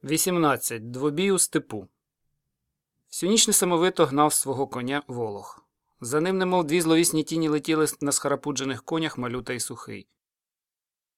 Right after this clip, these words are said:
Неслися вони навпростець, і здавалося їм, що страшний вовкулака наздоганяє.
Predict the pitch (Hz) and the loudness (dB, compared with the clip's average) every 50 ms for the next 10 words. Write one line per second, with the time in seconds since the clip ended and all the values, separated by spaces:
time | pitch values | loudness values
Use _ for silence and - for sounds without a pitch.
0 | _ _ _ _ _ _ _ _ _ _ _ _ _ _ _ _ _ _ _ _ | _ _ _ _ _ _ _ _ _ _ _ _ _ _ _ _ _ _ _ _
1 | _ _ _ _ - 165 170 - 240 254 233 - 226 220 214 220 214 208 196 196 | _ _ _ _ 0 2 2 4 2 2 2 2 2 2 4 4 6 4 4 4
2 | - 160 160 - - 202 196 175 - - - _ _ - 147 143 135 123 131 131 | 2 2 0 2 2 2 2 2 2 -4 -8 _ _ -6 -6 -4 -2 -2 0 4
3 | 143 175 202 208 196 - - 165 151 139 131 120 110 101 - - - 135 - - | 4 4 4 4 2 0 0 -2 -2 -2 -2 -4 -6 -6 -4 -4 -4 -4 -4 -4
4 | 120 143 135 - 156 160 151 135 139 131 127 - 131 139 151 156 - 151 143 139 | -2 0 0 0 0 0 -2 0 -2 -4 -2 -2 -2 0 0 0 0 -2 -2 -4
5 | 131 127 131 131 127 135 131 123 113 107 101 101 98 95 95 117 - | -4 -4 -6 -6 -6 -6 -6 -6 -8 -8 -10 -10 -12 -16 -18 -20 -20